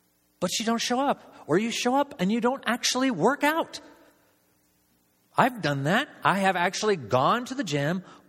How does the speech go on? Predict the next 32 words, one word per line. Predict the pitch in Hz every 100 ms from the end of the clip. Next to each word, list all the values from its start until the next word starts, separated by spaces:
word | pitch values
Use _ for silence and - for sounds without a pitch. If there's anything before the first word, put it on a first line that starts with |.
| _
walked | 98 101 131 165 202 220 247 277 -
around | 339 339 349 359 339
the |
gym, | 196 160 156 165 226 285 - - -
and | 165
thought, | 185 -
"Ah, | - - - - - - -
I |
don't | -
really | 262 202
feel | -
like | 147 117 87
doing | 131 269 311
this." | 101 147 - - - _ _ _ _ _ -
And | 123
then | 220
go | 170 190
home | 220 269 180
and | 175 175
think | 220 233
that | 226 226 -
counts. | 311 339 277 - - - - _ _ -
'Cause | 196
I | 233
was | 175 120
there, | 123 220 330 330 440 139
right? | 196 403 -
I | 156
went | 147 120 277 -
to | 440
the | 302
gym. | 170 135 135 381